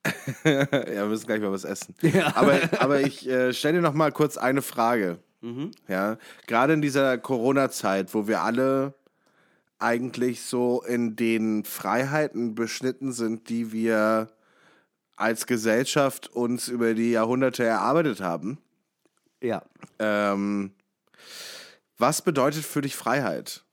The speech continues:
Speaker 1: Also es ist einfach so ein Thema, über das ich mir zum, zumindest so die letzten Wochen ab und an immer mal wieder Gedanken gemacht habe. Ähm, zumindest über dieses Ding, wie wir alle gerade mit Freiheit umgehen und wie wir alle gerade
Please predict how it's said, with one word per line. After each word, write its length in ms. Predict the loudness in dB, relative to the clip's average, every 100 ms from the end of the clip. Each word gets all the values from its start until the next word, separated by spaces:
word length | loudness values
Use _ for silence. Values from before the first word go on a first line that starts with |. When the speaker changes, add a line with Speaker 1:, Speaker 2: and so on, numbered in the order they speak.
| _ _ _ _ -2
Speaker 1:
Also 180 | -2 0
es 60 |
ist 60 | -2
einfach 220 | 0 0
so 100 | -2
ein 100 | -4
Thema, 540 | 0 0 4 4 2 0
über 300 | -2 0 2
das 360 | 0 0 -6
ich 280 | -6 -6 -2
mir 100 | -2
zum, 340 | -2 -4 -4
zumindest 520 | -6 -4 -2 0 -2 -2
so 80 |
die 100 | -2
letzten 340 | 0 0 -2 -2
Wochen 240 | -2 -2
ab 200 | -2 -2
und 120 | -2
an 140 | -2 -2
immer 180 | 0 0
mal 180 | 0
wieder 220 | 0 -2 -2
Gedanken 460 | 0 -2 -2 -4
gemacht 420 | -4 -2 -2 -6
habe. 480 | -4 -2 -2 -2 -2 -6 _ _ _ -20 _ -2
Ähm, 840 | 2 4 4 2 0 0 -2 -4 _ _ _ _ _ -12
zumindest 840 | -4 0 2 2 0 0 -4 -10 _
über 280 | -6 0 0
dieses 420 | 0 -2 -2 -2
Ding, 360 | -2 -2 -2 -2
wie 200 | -4 -2
wir 200 | -2 0
alle 240 | 0 -2
gerade 340 | 0 0 2
mit 160 | -2 -4
Freiheit 360 | -2 0 0 -2
umgehen 460 | -4 -2 0 0
und 140 | -2 -4
wie 100 | -2
wir 140 | -2
alle 160 | 0 -2
gerade 420 | -2 -2 -2